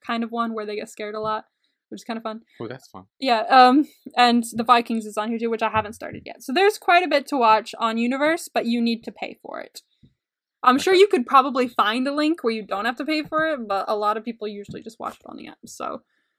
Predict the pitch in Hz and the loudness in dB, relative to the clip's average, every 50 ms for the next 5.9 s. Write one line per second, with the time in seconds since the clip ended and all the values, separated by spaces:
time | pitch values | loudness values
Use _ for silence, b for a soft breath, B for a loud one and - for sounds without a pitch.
0 | _ - 110 104 95 92 95 104 _ 226 220 208 185 - - - - - - - | _ -16 -14 -14 -14 -14 -16 -10 _ -4 -2 -2 -4 -6 -10 -14 -16 -16 -16 -18
1 | - - - - 247 269 330 311 294 359 320 - - 240 233 226 - 226 - - | -16 -6 -2 0 2 2 2 2 2 0 0 2 2 2 0 0 -2 -6 -6 -6
2 | - 220 208 196 208 202 - - - 202 - - 175 - - - - - - - | -8 -6 -6 -6 -6 -8 -8 -10 -12 -12 -12 -12 -14 -14 -14 -18 -20 -20 -20 -20
3 | - 233 _ _ _ _ _ _ _ _ _ _ _ _ _ _ _ _ _ _ | -20 -20 _ _ _ _ _ _ _ _ _ _ _ _ _ _ _ _ _ _
4 | _ _ _ _ _ _ _ _ _ _ _ _ _ _ _ _ _ _ _ _ | _ _ _ _ _ _ _ _ _ _ _ _ _ _ _ _ _ _ _ _
5 | _ - 226 214 196 226 214 - 233 226 233 233 233 - 240 220 214 202 | _ 0 0 0 0 -2 -4 -2 0 0 -2 -2 -2 -2 -2 -2 -2 -2